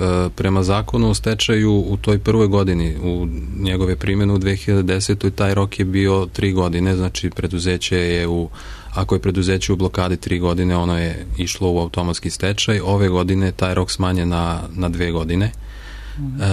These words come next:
Speaker 1: i od prvog januara sledeće godine, dve hiljade dvanaeste, znači taj rok će biti skraćen na, na godinu dana, znači sva preduzeća čiji računi su u blokadi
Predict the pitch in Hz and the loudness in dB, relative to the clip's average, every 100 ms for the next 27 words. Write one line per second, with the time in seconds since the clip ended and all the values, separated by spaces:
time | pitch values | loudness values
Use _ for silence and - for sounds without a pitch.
0 | 98 98 95 - 107 101 98 - 101 98 | 4 2 0 -4 -2 0 0 0 0 2
1 | 98 92 92 98 98 95 92 87 - - | 2 2 2 2 2 2 0 -2 -4 -2
2 | 87 85 - 85 87 95 92 85 90 - | 0 -2 -2 -2 0 0 0 0 -2 0
3 | 92 87 80 87 98 98 - 90 90 - | 0 0 0 0 0 0 -2 -2 -2 -2
4 | - 90 - 95 92 90 - 85 82 - | -2 -2 -2 -2 0 -2 -2 -4 -2 -4
5 | - 95 90 - 90 87 85 82 80 85 | -4 -4 -4 -2 -2 -2 -2 -4 -4 -2
6 | 87 85 82 82 87 85 85 - - 90 | -2 -2 -2 -2 -2 -2 -6 -8 -6 -6
7 | 87 87 87 90 90 92 - 90 85 - | -4 -4 -2 -2 -2 -4 -4 -2 -4 -2
8 | 90 87 90 82 85 - 87 85 | -2 -2 -4 -4 -4 -2 -2 -2